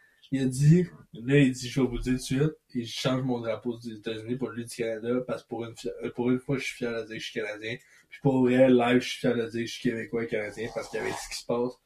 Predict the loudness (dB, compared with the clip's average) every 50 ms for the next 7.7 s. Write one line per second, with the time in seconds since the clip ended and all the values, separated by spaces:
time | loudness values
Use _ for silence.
0 | _ _ _ _ _ _ _ _ _ -6 -6 -4 -2 2 2 2 2 2 0 -2
1 | -2 0 0 2 2 2 0 -2 -8 -18 -18 -18 -18 -18 _ _ _ -6 -6 -6
2 | -6 -6 -10 _ -20 -20 -20 _ _ -4 -2 -2 -2 0 -2 -4 -2 0 0 2
3 | 2 0 -2 -4 -4 -4 -6 -8 -10 -10 -10 -10 -12 -12 -10 -8 -8 -8 -8 -8
4 | -12 _ _ -20 -18 -14 -12 -12 -10 -12 -14 -14 -16 -16 -16 -16 -20 -20 _ _
5 | _ _ _ _ _ _ _ _ _ _ -12 -10 -8 -6 0 2 4 4 6 4
6 | 4 4 6 6 6 6 4 0 0 0 0 -2 -2 -4 -2 0 0 -2 -2 -4
7 | -6 -6 -6 -6 -10 -8 -6 -6 -4 -6 -6 -10 -14 -16